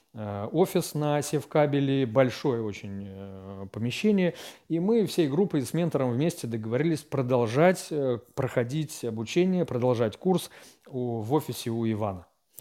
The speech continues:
И, эм, начали по расписанию приезжать, всё в рамках образовательного, м, э, процесса всё проходить, изучать, обсуждать, делать домашние задания. Ну,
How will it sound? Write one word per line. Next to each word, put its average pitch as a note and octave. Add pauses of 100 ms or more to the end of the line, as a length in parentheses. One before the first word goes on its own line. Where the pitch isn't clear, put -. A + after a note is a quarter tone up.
(520)
И, G#3+
эм, A2
начали G#2+ (140)
по -
расписанию G#2+
приезжать, B2+
всё -
в A2
рамках A#2
образовательного, G#2
м, G2+
э, G2
процесса G2
всё G2
проходить, C3
изучать, G#2+
обсуждать, B2
делать G#2+
домашние G#2+
задания. D3
Ну, D3+